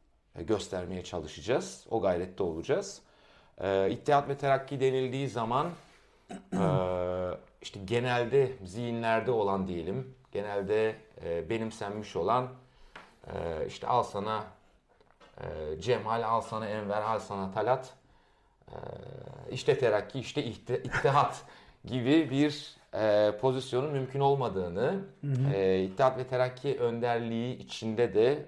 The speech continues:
Speaker 1: farklılıklar olduğunu ve bunların önemli farklılıklar olduğunu,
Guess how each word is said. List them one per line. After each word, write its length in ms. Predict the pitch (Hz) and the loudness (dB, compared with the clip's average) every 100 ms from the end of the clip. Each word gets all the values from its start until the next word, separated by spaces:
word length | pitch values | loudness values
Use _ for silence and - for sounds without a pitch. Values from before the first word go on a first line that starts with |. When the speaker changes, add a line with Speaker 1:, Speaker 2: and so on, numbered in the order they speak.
| - | 0
Speaker 1:
farklılıklar 640 | 113 107 113 110 107 127 | 2 2 -2 -4 0 2
olduğunu 720 | 117 98 92 82 85 127 - 113 | 2 0 -2 -4 0 0 -2 -4
ve 120 | 113 | -4
bunların 340 | 110 110 139 | 0 2 2
önemli 640 | 120 113 113 113 139 151 - | 2 0 2 2 2 0 -4
farklılıklar 520 | - 101 95 - 120 104 | -4 -4 -4 -4 -2 0
olduğunu, 640 | 95 90 87 90 143 - | 0 0 -2 0 -2 -2